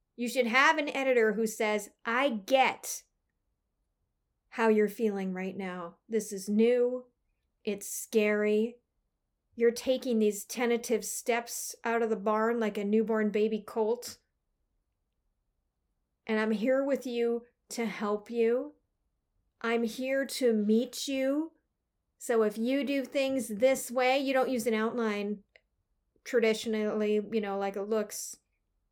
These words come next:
like it was taught you in your English class, y-, you know, you do it differently. Great, okay, can we adapt that?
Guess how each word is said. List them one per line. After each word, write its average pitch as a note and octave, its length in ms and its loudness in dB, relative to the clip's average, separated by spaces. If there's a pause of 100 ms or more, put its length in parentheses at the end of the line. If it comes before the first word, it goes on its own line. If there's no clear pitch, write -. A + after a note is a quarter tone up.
(440)
like G#3+ 200 -2
it A3 40 -2
was G#3+ 120 -2
taught G#3 340 -4
you A3 80 0
in G#3 80 0
your G#3 120 0
English A#3 320 -2
class, A3 380 -4
y-, A#3 120 -10
you A3+ 120 0
know, A3 100 0
you G#3+ 200 0
do A3 160 0
it G3+ 100 -2
differently. G3+ 640 -4 (400)
Great, B3+ 240 0
okay, A#3 260 0
can A3+ 160 -4
we A3 120 4
adapt A3 320 0
that? D4 280 -2